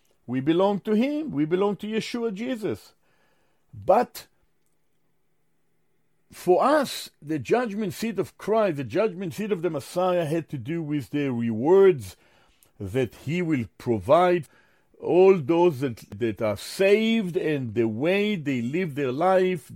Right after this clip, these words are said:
that which was done for Christ, for the Messiah, will endure and will be rewarded. Now, many years later, over a thousand years, a thousand and seven years later, there will be the great white throne judgment, Revelation chapter twenty.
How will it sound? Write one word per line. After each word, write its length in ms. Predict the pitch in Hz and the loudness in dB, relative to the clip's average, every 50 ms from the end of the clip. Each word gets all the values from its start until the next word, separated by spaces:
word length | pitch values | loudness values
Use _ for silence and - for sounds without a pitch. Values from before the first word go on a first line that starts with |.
| 98 | 0
that 260 | 95 160 185 180 - | 2 2 2 2 -2
which 240 | 185 196 202 170 - | -6 -10 -8 -6 -4
was 180 | 165 180 147 110 | -2 -2 -2 -2
done 420 | 92 139 160 175 180 185 185 175 | -2 -2 0 0 0 -2 -4 -8
for 280 | 147 - - 160 170 - | -10 -8 -6 -6 -6 -6
Christ, 480 | _ - - 143 156 156 156 160 - | _ -6 -2 0 0 0 0 -2 -4
for 120 | - 143 147 | -4 -6 -6
the 80 | 170 | -4
Messiah, 640 | 165 156 135 - - 139 135 135 135 139 135 135 131 127 _ _ _ _ _ _ - | -6 -8 -8 -6 -4 -4 -2 -2 -2 -2 -2 -4 -4 -8 _ _ _ _ _ _ -14
will 220 | 104 107 117 131 | -10 -8 -6 -4
endure 560 | 147 160 165 143 185 247 277 269 247 190 123 | -4 -4 -2 -2 0 0 0 0 0 -2 -2
and 120 | 110 101 98 | -4 -4 -6
will 140 | 113 123 123 | -6 -6 -6
be 180 | 113 123 139 | -4 -4 -4
rewarded. 800 | 151 160 190 196 190 202 247 277 311 311 240 196 127 92 - _ _ _ _ _ _ _ _ _ _ _ _ _ _ _ _ _ _ _ _ _ _ _ _ _ _ _ _ | -2 -2 -2 -2 0 0 0 0 0 0 -2 -4 -6 -6 -8 _ _ _ _ _ _ _ _ _ _ _ _ _ _ _ _ _ _ _ _ _ _ _ _ _ _ _ _
Now, 220 | - 101 110 123 120 | -10 -6 -2 -2 0
many 500 | 117 117 120 143 175 233 262 269 277 269 | 0 -2 -2 0 0 0 2 2 2 0
years 300 | 269 277 269 233 226 - | 2 2 0 0 -2 -4
later, 500 | - 226 247 269 302 302 214 170 165 139 | -4 0 2 2 2 2 2 0 0 0
over 340 | 143 175 190 170 180 185 175 | 2 2 0 2 2 0 0
a 40 | 165 | 0
thousand 640 | - - 208 233 247 262 277 254 226 262 262 233 196 | 0 2 4 6 6 6 4 2 -2 -4 -4 -4 -2
years, 280 | 240 262 262 247 190 | -2 0 0 0 0
a 80 | 156 - | -2 -2
thousand 500 | - - 202 220 233 240 226 220 240 233 | 0 2 4 4 4 4 2 0 0 -2
and 160 | 233 202 175 | -2 -4 -4
seven 380 | - - - 233 240 240 233 226 | -2 2 4 6 6 4 2 -4
years 220 | 240 247 220 180 | -4 -4 -4 -2
later, 360 | 202 233 247 262 254 190 180 | 0 0 0 0 0 0 0
there 160 | 165 160 185 | 2 4 4
will 120 | 180 180 170 | 2 2 0
be 180 | 131 156 185 | -2 -2 2
the 80 | 196 190 | 2 2
great 500 | 139 104 95 123 143 175 190 196 - - | 2 0 -2 -2 2 2 2 0 -2 -6
white 320 | 151 160 175 180 185 165 | -4 0 2 2 2 0
throne 480 | - - - 147 139 139 135 139 147 135 | -4 -6 -6 -4 -2 0 0 -2 -4 -6
judgment, 640 | 101 92 131 185 247 254 208 208 214 202 127 113 | -4 0 2 2 2 0 -2 -6 -8 -8 -6 -6
Revelation 500 | 123 123 120 131 135 139 143 131 - 147 | -6 -4 -4 -2 -2 -2 -4 -4 -6 -10
chapter 320 | 135 - 185 190 185 - 214 | -4 0 0 0 0 -2 -6
twenty. 540 | - - 208 254 269 269 - - - - | -4 -4 -4 -4 -4 -4 -8 -14 -18 -18